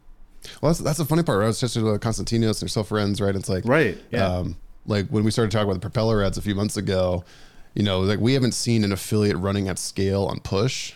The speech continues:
Speaker 1: Um, and it's just like, why not? And I just, I don't think the ClickBank base, if we wanna call it that, is overly aware of push traffic and how to leverage it as much.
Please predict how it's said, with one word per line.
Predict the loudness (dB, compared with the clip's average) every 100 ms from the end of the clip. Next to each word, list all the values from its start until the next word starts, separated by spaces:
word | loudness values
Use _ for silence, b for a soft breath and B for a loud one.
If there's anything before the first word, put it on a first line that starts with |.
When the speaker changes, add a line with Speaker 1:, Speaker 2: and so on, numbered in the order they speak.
| -8
Speaker 1:
Um, | -2 0 0 0 -2 -4 -4
and | -4
it's | -2
just | -4 -4
like, | -2 -4
why | -6 -6 -2 0 -2 -2
not? | -2 -2 -4 -6
And | -4
I |
just, | 0 -2 0
I | 0
don't | 0 0
think | 0 0 0
the | -6
ClickBank | -4 -6 -2 -4 -4 -4
base, | -2 0 -2 -6 -8
if | -8 -2
we |
wanna | 0 0
call | 0 -2
it | 0
that, | 0 -2 -4 B B B -2
is | 0 0 0 -2
overly | 0 0 0
aware | 0 0 0 0 0 -2 -2
of | -2 0 0 -4 -12 -8
push | -6 -4
traffic | -4 -4 -4 -6 -6
and | -6
how | -4
to | -4
leverage | -4 -4 -6
it | -6
as | -6
much. | -6 -6 -8